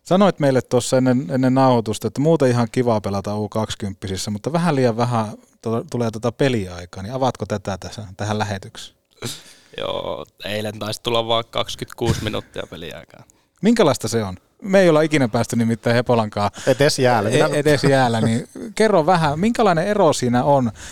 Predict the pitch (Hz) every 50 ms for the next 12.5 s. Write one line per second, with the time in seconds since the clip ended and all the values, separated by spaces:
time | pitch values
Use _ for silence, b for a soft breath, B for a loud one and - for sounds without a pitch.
0 | B B 147 127 - - 165 156 151 143 127 - - 123 117 - - 156 190 -
1 | 202 165 143 - 160 156 147 127 - 120 104 - - 104 107 - - - 123 -
2 | - - 113 101 98 95 92 98 107 113 110 - 135 127 - - - 110 - -
3 | 107 - 120 117 113 113 110 95 98 90 - - 101 95 95 101 98 - - 120
4 | 123 123 139 123 113 - 123 120 113 107 104 - - - 113 127 143 143 - 135
5 | - - 127 120 120 110 - 139 139 135 123 110 - 107 104 - - 113 110 -
6 | - - 107 - - 123 117 110 - - 98 98 98 98 _ - 104 101 101 101
7 | 101 104 - B B B B B B B B B B B 220 254 - 294 262 226
8 | 180 160 - - 131 - - 185 175 165 139 123 117 107 143 139 135 127 120 107
9 | 92 98 107 104 101 101 107 - - 208 202 180 160 127 120 - - 123 117 -
10 | 127 120 113 107 104 98 95 92 90 - 98 101 101 104 107 110 110 - 135 127
11 | 143 185 190 190 175 160 139 127 - - 131 127 - - 123 - 120 117 104 -
12 | 101 95 92 98 104 - - - -